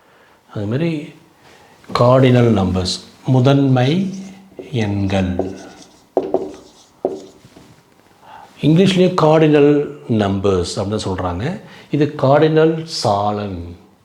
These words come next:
முதன்மை எண்கள். அது என்ன? ஐந்து ஏற்கனவே படிச்சோம், அதெல்லாம் வந்து முதன்மை எண்கள். eins, zwei, drei, vier, fünf அப்படின்னு சொல்றோம்ல, அதெல்லாம், அஹ், முதன்மை எண்கள். கார்டினல்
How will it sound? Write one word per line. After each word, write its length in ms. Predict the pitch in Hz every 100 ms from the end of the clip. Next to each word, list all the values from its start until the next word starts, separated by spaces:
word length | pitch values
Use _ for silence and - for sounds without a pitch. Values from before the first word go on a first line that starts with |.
| _ _ _ _ _ - - _ _ -
முதன்மை 560 | 127 135 151 143 139 120
எண்கள். 460 | 101 90 92 82 92 -
அது 140 | 127 135
என்ன? 380 | 135 143 151 151 - - - -
ஐந்து 480 | 117 127 139 143 147
ஏற்கனவே 240 | 151 131
படிச்சோம், 220 | 120 113
அதெல்லாம் 260 | 117 135 147
வந்து 240 | 147 165
முதன்மை 440 | 147 127 131 135 120
எண்கள். 400 | 95 92 92 - - - _ -
eins, 480 | 101 101 101 101 101 98 101
zwei, 520 | 92 92 92 92 92
drei, 600 | 95 90 90 90 85 87 - -
vier, 520 | 143 143 139 135 131 - 143
fünf 320 | 135 135 135 - - _
அப்படின்னு 0 |
சொல்றோம்ல, 500 | 120 113 117 117 151
அதெல்லாம், 400 | 214 185 165 185 180 - - - - - -
அஹ், 240 | 131 117 113
முதன்மை 380 | 120 135 127
எண்கள். 400 | 113 92 92 - - 120
கார்டினல் 800 | 127 135 131 123 120 120 120